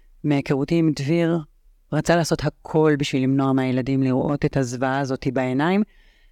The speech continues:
גם אם הוא לא ידע שהוא ירצ-, שירצחו אותו, בעצם לא לראות את הקרב הזה, שזה לא יצרב להם בתודעה.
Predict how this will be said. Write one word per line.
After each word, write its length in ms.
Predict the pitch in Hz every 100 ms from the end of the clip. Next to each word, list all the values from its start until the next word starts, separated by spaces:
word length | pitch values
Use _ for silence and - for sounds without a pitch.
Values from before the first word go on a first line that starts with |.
| _ -
גם 160 | 180 202
אם 140 | 220
הוא 100 | 202
לא 80 | 170
ידע 320 | 175 185 151 135
שהוא 340 | - 135 139
ירצ-, 320 | 135 139 - - _ -
שירצחו 500 | - 151 - 147 151
אותו, 240 | 139 139
בעצם 420 | 123 135 - 175 165 - _ _ _ _ _ -
לא 100 | 160
לראות 240 | 170 175 180
את 100 | -
הקרב 440 | - 156 156 160
הזה, 200 | 165 127
שזה 240 | 131 131 147
לא 60 |
יצרב 480 | 170 - 143 151 143
להם 300 | 156 131 131
בתודעה. 920 | 131 127 127 127 131 - 131 139 139